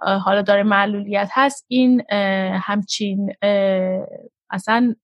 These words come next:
اجازه رو نداره که بخواد به، اه، ازدواج فکر بکنه. ام،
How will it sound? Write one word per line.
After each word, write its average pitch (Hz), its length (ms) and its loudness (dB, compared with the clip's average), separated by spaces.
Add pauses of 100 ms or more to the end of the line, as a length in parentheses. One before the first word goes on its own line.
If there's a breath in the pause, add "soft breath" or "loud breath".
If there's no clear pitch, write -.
(160)
اجازه 208 440 0
رو 262 100 2
نداره 254 340 2
که 254 120 -6
بخواد 233 380 -4 (100)
به، 240 220 2 (400 loud breath)
اه، 202 240 0
ازدواج 214 580 0
فکر - 500 -2
بکنه. - 520 -6 (680 loud breath)
ام، 214 600 0